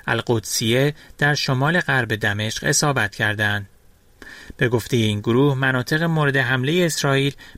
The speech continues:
محل انبارهای تسلیحاتی گروه حزب الله و همینطور مواضع شبه نظامیان مورد حمایت جمهوری اسلامی بوده است. خبرگزاری دولتی سوریه هم گفته است پدافند هوایی این کشور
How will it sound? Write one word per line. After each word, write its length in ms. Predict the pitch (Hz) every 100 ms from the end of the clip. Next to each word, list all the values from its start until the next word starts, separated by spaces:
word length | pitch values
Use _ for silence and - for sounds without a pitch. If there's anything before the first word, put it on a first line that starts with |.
| -
محل 320 | 123 131 156
انبارهای 680 | 165 147 131 127 113 147 165
تسلیحاتی 840 | - 135 - 127 113 113 - 180
گروه 280 | 156 147 139
حزب 340 | 135 113 110
الله 360 | 104 104 131 143 - - - -
و 60 |
همینطور 500 | 127 151 165 151 160
مواضع 560 | 156 139 127 127 131 170
شبه 340 | 156 151 135
نظامیان 680 | 131 123 123 117 120 147 175
مورد 380 | 160 143 120 113
حمایت 560 | 107 113 113 139 156
جمهوری 540 | 165 139 117 107 107 110
اسلامی 380 | 117 156 151 123
بوده 240 | 104 104
است. 300 | 101 101 - - - - - - - - - -
خبرگزاری 760 | - 113 113 117 113 110 135
دولتی 540 | 135 123 113 110 - 175
سوریه 420 | - 151 139 139
هم 160 | 131
گفته 280 | 117 101 -
است 320 | 143 147 - - - - -
پدافند 580 | 135 127 127 - 151 156
هوایی 560 | 139 - 123 127 156
این 140 | 175 147
کشور 460 | 120 - 135 135